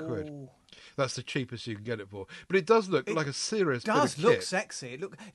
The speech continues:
Speaker 2: looks, I mean, as a non-rider, it looks like the handlebars are terribly low to me. I would have
Speaker 1: Yeah.
Speaker 2: expected those handlebars to be higher, but it does look nice.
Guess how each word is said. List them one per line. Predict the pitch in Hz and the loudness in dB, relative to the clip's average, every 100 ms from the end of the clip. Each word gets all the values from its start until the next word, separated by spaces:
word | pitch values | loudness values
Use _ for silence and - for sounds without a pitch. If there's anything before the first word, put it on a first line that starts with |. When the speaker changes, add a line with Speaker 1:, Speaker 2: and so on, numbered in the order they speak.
| 220 | -4
Speaker 2:
looks, | 269 196 - 247 | -4 -4 -10 -6
I | |
mean, | 226 226 | -2 -2
as | 196 | -2
a | |
non-rider, | 226 277 214 226 262 143 | 0 2 4 4 4 2
it | 151 | -4
looks | 226 202 | -6 -6
like | 156 | -6
the | |
handlebars | 151 220 180 135 131 117 | -4 -2 -2 -2 -4 -6
are | |
terribly | - 247 185 131 | -6 -4 -4 -6
low | 120 180 170 92 139 160 _ - | -8 -4 -4 -4 -12 -16 _ -16
to | 135 | -14
me. | 104 98 | -12 -8
I | 123 | -6
would | 190 147 | -4 -2
have | |
Speaker 1:
Yeah. | 135 | 0
Speaker 2:
expected | 120 104 107 | 2 0 -4
those | 147 135 | -8 -6
handlebars | 147 147 127 123 - | -6 -6 -8 -8 -8
to | |
be | 123 | -10
higher, | 117 123 | -6 -6
but | 131 | -8
it | 143 | -10
does | 131 139 139 | -8 -8 -8
look | 151 | -12
nice. | 123 127 110 110 - | -12 -12 -10 -8 -10